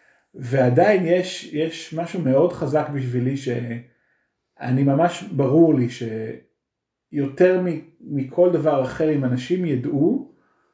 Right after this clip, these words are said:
או יחזרו לדעת את הדבר הכל כך טבעי הזה, שהדבר שהם כל כך רודפים אחריו, שזאת אהבה, שזה מה שכולם רוצים בסוף, הוא פה.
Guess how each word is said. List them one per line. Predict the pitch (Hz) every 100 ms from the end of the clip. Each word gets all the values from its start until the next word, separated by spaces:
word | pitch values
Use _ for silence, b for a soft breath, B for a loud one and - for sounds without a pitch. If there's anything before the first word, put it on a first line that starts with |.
| b
או | -
יחזרו | 135 131 127 143 185
לדעת | 165 123 139 175 180
את | 156
הדבר | 131 123 147 160
הכל | 147 123
כך | 139 -
טבעי | 131 123 131 156
הזה, | 180 185 233 269 b b b b b b _
שהדבר | - - 135 - - _ 139 135 127 123 160 -
שהם | 190 151
כל | 139
כך | 160 160
רודפים | 139 120 - 170 214
אחריו, | - 120 101 104 120 _ _ _ _
שזאת | _ 123 127 127
אהבה, | 113 110 127 170 170 -
שזה | - 117
מה | 127
שכולם | 127 - 120 117 156
רוצים | 151 - 113
בסוף, | 117 - 117 - _ _ _ _ _ _ _ -
הוא | 156
פה. | 202 196 -